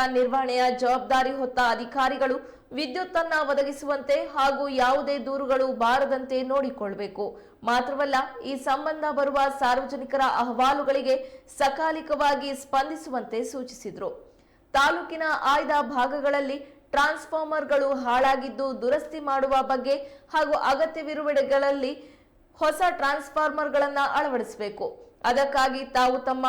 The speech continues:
ಮೇಲಾಧಿಕಾರಿಗಳಿಗೆ ಸಲ್ಲಿಸಿದ ಪ್ರಸ್ತಾವನೆಯ ಪ್ರತಿಯನ್ನ ಕೊಟ್ಟಲ್ಲಿ ಕ್ರಮ ಕೈಗೊಳ್ಳಲಾಗುವುದು. ವಿದ್ಯುತ್ ಸಮಸ್ಯೆಯ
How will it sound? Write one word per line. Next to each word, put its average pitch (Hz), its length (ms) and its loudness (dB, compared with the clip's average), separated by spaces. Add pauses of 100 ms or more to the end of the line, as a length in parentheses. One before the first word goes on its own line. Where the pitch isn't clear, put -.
ಮೇಲಾಧಿಕಾರಿಗಳಿಗೆ 262 1200 0
ಸಲ್ಲಿಸಿದ 262 500 -4 (120)
ಪ್ರಸ್ತಾವನೆಯ 262 840 0
ಪ್ರತಿಯನ್ನ 254 500 -4 (200)
ಕೊಟ್ಟಲ್ಲಿ 254 460 0 (340)
ಕ್ರಮ 285 240 2 (140)
ಕೈಗೊಳ್ಳಲಾಗುವುದು. 220 1160 -2
ವಿದ್ಯುತ್ 285 500 -4
ಸಮಸ್ಯೆಯ 269 540 0